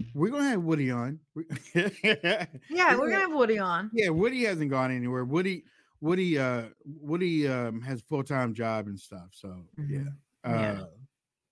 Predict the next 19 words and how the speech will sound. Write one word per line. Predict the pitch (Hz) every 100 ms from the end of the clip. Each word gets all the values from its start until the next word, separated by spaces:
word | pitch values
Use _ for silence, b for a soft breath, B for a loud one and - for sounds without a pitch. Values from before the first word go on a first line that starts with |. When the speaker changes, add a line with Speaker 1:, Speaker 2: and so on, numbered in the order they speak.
| _ _ -
Speaker 2:
And | 208
I'll | 254 349
debate | 254 233 214
anybody | 214 202 185
anytime. | 175 160 170 170 143 123 147 _ _ _ _ _ _ _ _ _ _ _ _ _ _ - _ _
I | 170 196
just | 180
have | 190 160
to | 151 127 - _ _ _
really | 156 156 156 139
believe | 139 151 208
it. | 160 - _ _ _ _ _ _ _ _ _ -
Speaker 1:
Terry | 135 131 127
says, | 123 117 113
"I | 117
hope | 120 113
Wayne's | 113 113
P | 104 117
Js." | 107 104 101 92